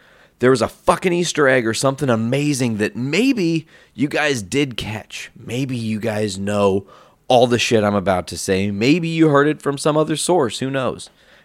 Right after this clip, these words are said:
I didn't hear it from any other source. This is shit that I have known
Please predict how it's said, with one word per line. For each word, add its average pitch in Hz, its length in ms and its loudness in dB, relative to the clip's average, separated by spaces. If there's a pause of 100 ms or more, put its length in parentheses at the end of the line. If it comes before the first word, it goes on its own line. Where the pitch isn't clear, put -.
I 135 180 4
didn't 151 220 2
hear 151 180 6
it 139 40 2
from 135 160 0
any 139 100 2
other 135 180 4
source. 135 260 2
This 131 180 -8
is 110 60 -4
shit - 340 -2
that 120 140 2
I 123 260 2
have 107 140 -2
known 135 580 2